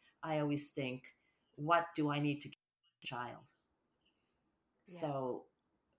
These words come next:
Speaker 1: I, I think thinking that way really helps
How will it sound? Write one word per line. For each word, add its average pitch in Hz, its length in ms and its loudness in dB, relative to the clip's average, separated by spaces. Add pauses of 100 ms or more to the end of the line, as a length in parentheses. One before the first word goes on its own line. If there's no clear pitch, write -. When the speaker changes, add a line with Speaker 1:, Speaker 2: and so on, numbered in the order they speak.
(220)
Speaker 1:
I, - 200 -4
I 151 120 -8
think 254 240 0 (160)
thinking 180 340 0
that 139 260 0
way 131 440 0 (320)
really 220 440 4
helps 131 560 -4